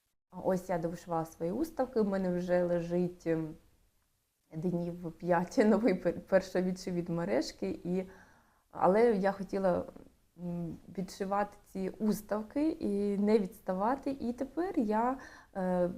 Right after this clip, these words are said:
мені сьогодні прийде нове завдання по, е, сорочці борщівській буденці, але я собі дам, е, два, три, чотири дня,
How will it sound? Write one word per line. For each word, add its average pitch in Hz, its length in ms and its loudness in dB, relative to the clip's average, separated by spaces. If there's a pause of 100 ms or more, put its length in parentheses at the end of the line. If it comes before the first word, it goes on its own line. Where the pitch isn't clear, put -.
(120)
мені 214 300 2
сьогодні 196 440 -2
прийде 185 320 0
нове 185 260 2
завдання 175 640 -2 (520)
по, 175 880 4
е, 170 40 -6
сорочці 285 720 0
борщівській 330 580 -2
буденці, 269 580 0
але 214 300 2
я 190 260 2
собі 170 440 -6
дам, 156 460 -4
е, - 260 -12 (320)
два, 180 400 0
три, 170 240 -2
чотири 175 460 -2
дня, 220 400 -4